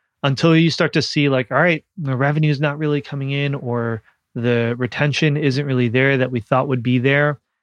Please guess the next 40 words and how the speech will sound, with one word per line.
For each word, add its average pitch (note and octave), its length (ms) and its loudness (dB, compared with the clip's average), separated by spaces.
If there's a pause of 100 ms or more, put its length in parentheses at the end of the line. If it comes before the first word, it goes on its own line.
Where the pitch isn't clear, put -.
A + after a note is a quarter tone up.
(140)
And B2 580 -4 (100)
there C3+ 200 0
are A#2+ 60 -2
problems, D3 720 0
right? C#3 240 2
And C3 140 -2
so - 120 -4
you B2+ 120 2
start C#3 320 -2
to, D3 160 -8 (120)
that's D3 300 -2
the C3+ 60 -4
big D3+ 240 -6
problem. B2 220 -2
It's A#2 140 -8
not B2 140 0
working. B2+ 480 0 (140)
And C3+ 180 -2
then D3 80 2
you D3+ 80 0
start D#3+ 260 -2
to D3+ 140 2
see F#3 500 2
all D3 260 2
the B2+ 100 0
other D3 220 0
problems A#2 580 -4
that B2 220 -4
exist B2+ 640 0 (360)
that B2+ 420 0
you C3+ 100 -2
start C3 220 -2
attributing B2 640 -2
to, B2+ 160 -4
like, A#2 200 -4
"Well, A#2+ 180 0
why B2 220 2
isn't A#2+ 280 -2
this A2 340 -4
working?" B2 460 -4